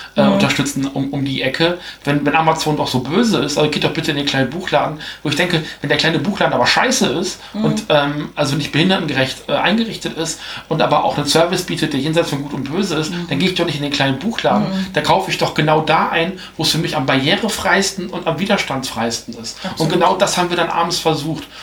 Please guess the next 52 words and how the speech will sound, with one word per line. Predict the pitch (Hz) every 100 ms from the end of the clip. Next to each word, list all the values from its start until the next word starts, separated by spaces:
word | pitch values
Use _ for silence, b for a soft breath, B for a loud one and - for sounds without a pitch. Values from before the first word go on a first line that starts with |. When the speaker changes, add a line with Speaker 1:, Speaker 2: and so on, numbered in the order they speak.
| B
Speaker 1:
und | 135
sind | 165 180
dann | 170 165 - B B B
auf | 175
die | 185
Seite | 151 147
von | - 160
Matratzen | 160 180 180 196
Concord | 208 202 214 220
gegangen, | - 110 113
wo | 117
wir | 131
gesagt | 143 160
Speaker 2:
Mhm. |
Speaker 1:
haben, | 147 139
wir | 131 -
sind | - 156
da |
jetzt | -
informiert | 95 - 127 175 185
worden, | 180 175 175 B B B
die | 139
Preise | - 143 156 139
waren | 139
identisch, | 135 123 139 185 214 214 -
weil | 147
Speaker 2:
Mhm. | 139
Speaker 1:
die | 123
haben | 147 165
einfach | 151 156 156
firmaweit | - 170 156 143 139 160 -
die | 139
gleichen | 127 131 -
Preise | - 135 160 160 170 B B B -
und | 135
wollten | 147 156
das | 170
online | 180 202 165
bestellen. | 127 113 98 101 B B
Und | -
die | 175
Seite | 175 240 254
funktionierte | - 196 - 135 117 101 104
nicht. | 110 117
Also | -
immer, | 156 170 160
wenn | 156
wir | 156
unseren | 147 139 139
Warenkorb | 139 139 - -
zusammengestellt | 143 123 131 151 165 160
hatten, | 160 180